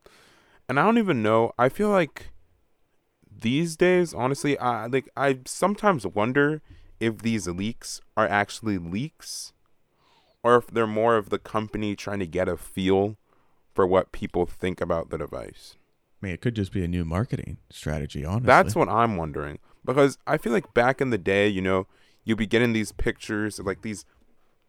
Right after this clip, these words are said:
Speaker 1: blurry pictures that look like they were taken with a tin can, like, of, like, a little
Speaker 2: <laughs>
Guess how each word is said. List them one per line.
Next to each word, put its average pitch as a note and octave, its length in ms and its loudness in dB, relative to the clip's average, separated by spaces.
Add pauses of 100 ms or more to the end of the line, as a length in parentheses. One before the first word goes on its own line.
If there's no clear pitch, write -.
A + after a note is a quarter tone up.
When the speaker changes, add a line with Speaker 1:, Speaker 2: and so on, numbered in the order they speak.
(100)
Speaker 1:
blurry G#2+ 560 0
pictures G#2 580 -2
that E2+ 100 -6
look F#2+ 140 -8
like G#2 120 -8
they F#2+ 80 0
were E2+ 100 -2
taken G#2 360 -6
with F#2 120 -4
a F2 60 -4 (120)
tin G2+ 300 -4
can, G2+ 540 -4 (380)
like, G2+ 140 -4
of, F#2+ 100 -2
like, F#2+ 120 -4 (240)
a A2+ 60 0
little A2+ 260 2 (100)
Speaker 2:
<laughs> - 0 -